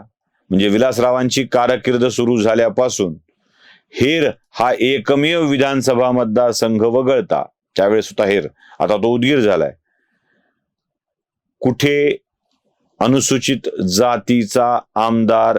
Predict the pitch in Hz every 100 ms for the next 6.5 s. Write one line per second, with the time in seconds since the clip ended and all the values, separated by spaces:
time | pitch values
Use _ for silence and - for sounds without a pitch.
0 | - 92 101 107 113 110 107 110 104 _
1 | _ - 120 123 110 73 - _ _ _
2 | _ _ _ - 90 90 82 58 50 _
3 | _ _ _ _ _ _ _ _ _ _
4 | _ _ _ 151 _ _ _ _ _ _
5 | _ _ 95 107 117 117 101 117 131 143
6 | 139 143 135 131